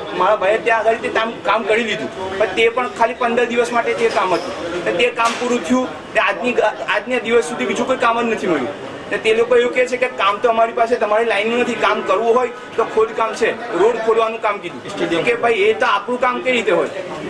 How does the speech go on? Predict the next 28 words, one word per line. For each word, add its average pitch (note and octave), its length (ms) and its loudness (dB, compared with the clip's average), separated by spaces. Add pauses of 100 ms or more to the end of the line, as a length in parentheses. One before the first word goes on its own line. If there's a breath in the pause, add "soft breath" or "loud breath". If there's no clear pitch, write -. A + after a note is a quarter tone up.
આપણે A3 240 0
ભણેલા G3+ 420 2
માણસ G#3+ 280 -2
છે, A3+ 200 2
જે G3+ 180 0
રીતે G#3+ 180 -2
આવેલા G#3 360 0
છે A#3 240 0
તે A3+ 100 2
રીતનું A3 260 -4
કામ A3+ 200 2
આપો B3 160 0
તો A#3 100 -2
અમે A#3 140 2
કરવા A#3 280 2
રાજી A#3 220 -2
છે. F3 200 -4
એટલે - 420 -6
કે A3 160 2
રોડ G#3 280 2
ખોદવાનું A3 360 2
કામ A3 160 0
છે A#3 180 0
તે A#3 100 2
કરો, G3+ 280 0
ના G#3 180 0
કરવું A#3 320 2
હોય B3 80 0